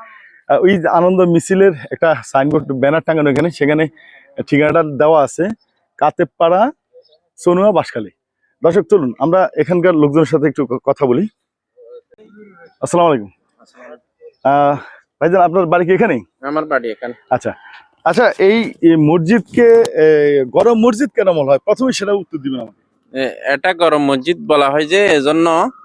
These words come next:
Speaker 1: হুম।
Speaker 2: একা-, এটা এখানে যদি কোনো মানুষ শপথ করতে আসে বা কোনো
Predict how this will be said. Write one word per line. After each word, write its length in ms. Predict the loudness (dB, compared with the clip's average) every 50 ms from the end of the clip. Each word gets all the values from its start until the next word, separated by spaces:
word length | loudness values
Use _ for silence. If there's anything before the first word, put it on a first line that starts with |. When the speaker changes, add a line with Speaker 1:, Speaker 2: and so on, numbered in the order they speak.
| -20 -18 -16
Speaker 1:
হুম। 120 | -16 -16 -14 _
Speaker 2:
একা-, 440 | -4 -4 -2 0 0 2 2 2 2
এটা 240 | 0 -2 0 2 2 2
এখানে 300 | 2 2 0 -2 -2 -2
যদি 220 | -2 -2 0 2 0 0 0
কোনো 160 | _ -2 0 0
মানুষ 300 | 2 2 2 0 -2 -4 -2 -2
শপথ 240 | 0 0 0 -2 _ _
করতে 240 | -6 -6 _ 0 0
আসে 280 | 0 0 -2 -4 -2
বা 120 | 0 0 -2
কোনো 240 | -2 -4 -4 -4